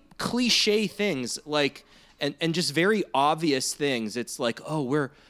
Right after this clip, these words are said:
we're masters of this high art." But you're not. I mean, i-, it's just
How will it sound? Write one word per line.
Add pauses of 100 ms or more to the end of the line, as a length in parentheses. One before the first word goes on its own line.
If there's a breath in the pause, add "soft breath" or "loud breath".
(140 soft breath)
we're
masters
of
this
high
art." (300)
But (180)
you're
not.
I
mean,
i-,
it's
just